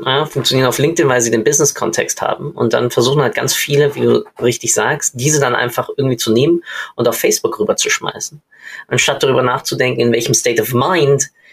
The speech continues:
ähm, ist der Rezipient eigentlich dann, ja, gerade. Also wiederum klassisch drüber nachzudenken, eine Art, ich nenn's manchmal irgendwie Content-Zwiebel oder so. Ja. Du hast ganz in der Mitte hast du natürlich deine Zielgruppe, danach die Botschaft,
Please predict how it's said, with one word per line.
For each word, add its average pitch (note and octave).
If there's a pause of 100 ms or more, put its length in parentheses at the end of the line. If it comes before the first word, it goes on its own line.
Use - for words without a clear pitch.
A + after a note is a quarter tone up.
(200)
ähm, B2 (280)
ist -
der G#3+
Rezipient A2+
eigentlich G#2
dann, G2+ (280)
ja, G#2+
gerade. G#2+
Also G#2+
wiederum B2
klassisch C#3+
drüber A#2+
nachzudenken, C3+
eine A#2
Art, G#2+ (480)
ich -
nenn's A2+
manchmal A2
irgendwie G#2+
Content-Zwiebel -
oder F#2
so. F#2
Ja. G#2+
Du G#2+
hast G#2+
ganz A#2+ (140)
in A#2
der A2
Mitte C#3+
hast -
du B2
natürlich A#2
deine A2
Zielgruppe, E3 (480)
danach D#3
die E3+
Botschaft, A#2+